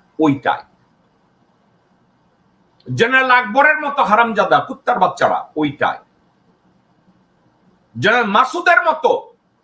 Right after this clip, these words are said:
মানুষরূপীরা ওইটাই। এখন সত্য তারা বলবে না,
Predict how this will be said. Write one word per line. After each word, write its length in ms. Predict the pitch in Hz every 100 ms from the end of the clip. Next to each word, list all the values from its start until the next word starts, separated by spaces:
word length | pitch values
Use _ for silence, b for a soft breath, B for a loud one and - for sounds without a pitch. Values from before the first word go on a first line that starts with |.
| _
মানুষরূপীরা 840 | 151 233 302 - 269 - 180 107 -
ওইটাই। 440 | 147 151 - 123 - _ _ _ _ _ _ _ _ _ _ _ _ _ _ _ _ _ _ _ _ _ _ _ _ _ _ -
এখন 280 | 170 196 - _ _ _ _
সত্য 500 | - - - - 240
তারা 280 | 240 180 151
বলবে 340 | 123 127 107 104
না, 280 | 92 -